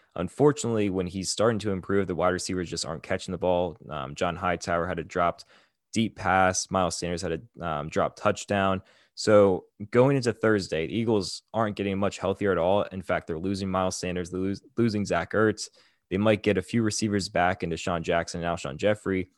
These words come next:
But how concerned are you about facing Carson Wentz? Is he still a threat in your mind?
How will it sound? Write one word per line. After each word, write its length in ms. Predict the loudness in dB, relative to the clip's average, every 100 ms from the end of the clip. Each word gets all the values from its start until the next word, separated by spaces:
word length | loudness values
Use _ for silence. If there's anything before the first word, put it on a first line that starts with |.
| _ _ _ _ 6
But 280 | 6 6 0
how 240 | 4 4
concerned 480 | 6 2 0 0 0
are 40 | 2
you 180 | 2
about 460 | 2 4 4 0 -6
facing 420 | -2 0 0 -4
Carson 420 | -2 -2 -2 -4
Wentz? 220 | -6 -6 -6
Is 200 | -8 -4
he 200 | -2 -2
still 340 | 0 2 2
a 40 |
threat 300 | 0 -2 -2
in 80 | -2
your 140 | -8 -8
mind? 320 | -10 -12